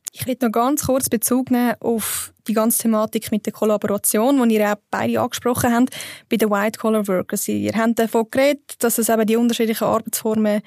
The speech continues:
gibt und aufgrund von dem ist es ja immer wichtiger, dass man die richtigen Tools hat, dass die Zusammenarbeit halt gleich irgendwie funktioniert.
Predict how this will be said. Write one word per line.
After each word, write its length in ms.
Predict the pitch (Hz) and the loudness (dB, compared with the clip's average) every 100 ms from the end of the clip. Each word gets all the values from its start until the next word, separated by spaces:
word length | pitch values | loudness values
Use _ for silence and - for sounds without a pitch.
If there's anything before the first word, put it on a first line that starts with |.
| - - - _ | -12 -20 -20 _
gibt 480 | 254 359 - - - | 0 0 0 -4 -4
und 420 | - 269 269 262 - - | 0 2 4 2 -2 -6
aufgrund 400 | - 269 254 - | -2 2 2 2
von 120 | 247 | 0
dem 380 | 233 262 277 262 | 2 2 2 0
ist 140 | 226 | -2
es 60 | - | -2
ja 60 | - | 0
immer 260 | 254 254 | 2 2
wichtiger, 440 | 226 240 - 233 226 | 2 -2 -2 -2 0
dass 120 | 220 | 0
man 100 | 226 | 0
die 100 | 220 | 2
richtigen 440 | 226 - 233 214 - | 0 -2 -2 -2 -4
Tools 500 | - 247 262 311 302 | -6 0 2 2 2
hat, 220 | 240 240 | -2 -2
dass 140 | 220 - | -4 -2
die 60 | |
Zusammenarbeit 600 | 208 220 208 202 202 202 | 0 2 2 0 0 -4
halt 200 | 214 208 | -4 -6
gleich 280 | - 220 214 | -2 -2 -2
irgendwie 300 | 220 220 214 | -2 0 0
funktioniert. 720 | 208 202 - - 190 180 - | 0 -2 -4 -4 -2 -2 -6